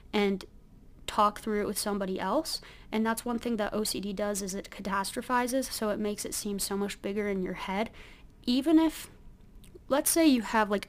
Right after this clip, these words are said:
a disastrous relapse, I'm sure your head is making it much worse, and that's because your O C D wants you to c-, wants to convince you to stay in that comfort zone of compulsions, right?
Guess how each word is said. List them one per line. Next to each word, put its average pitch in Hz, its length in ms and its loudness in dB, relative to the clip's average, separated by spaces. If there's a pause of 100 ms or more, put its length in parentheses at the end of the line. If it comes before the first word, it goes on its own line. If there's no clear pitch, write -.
a 208 40 0
disastrous 190 840 -2
relapse, - 580 -4 (720)
I'm 240 120 4
sure 262 180 2
your 269 180 4
head 214 240 0
is 208 80 0
making 190 380 0
it 185 100 0
much 185 260 -6
worse, 180 280 -6
and 208 160 -4
that's 202 160 -4
because 233 260 -4
your 233 140 -4
O 196 80 -4
C 220 160 -4
D 208 100 -2
wants 196 240 -2
you 226 100 0
to 233 140 -6
c-, - 200 -14 (400)
wants 226 260 0
to - 120 -6
convince 220 500 0
you 208 100 -4
to 196 140 -6
stay 196 500 -4
in 208 300 -2
that 180 360 -8
comfort 220 400 -2
zone 180 380 -2
of 185 300 -2
compulsions, - 640 -6
right? 220 200 -6